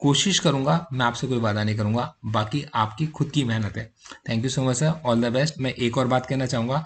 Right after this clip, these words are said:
देखो दोस्तों, किसी भी तरीके से मैं आपको शेयर मार्केट में कुछ भी खरीदने या कुछ भी बेचने की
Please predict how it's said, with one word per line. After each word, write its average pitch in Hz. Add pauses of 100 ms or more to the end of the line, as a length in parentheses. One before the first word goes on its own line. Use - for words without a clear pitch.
(360)
देखो 123
दोस्तों, 127 (220)
किसी 151
भी 147
तरीके 120
से 143
मैं 123
आपको 117
शेयर 135
मार्केट 117
में 143
कुछ 135
भी 156
खरीदने 127
या 156
कुछ 151
भी 160
बेचने 120
की 113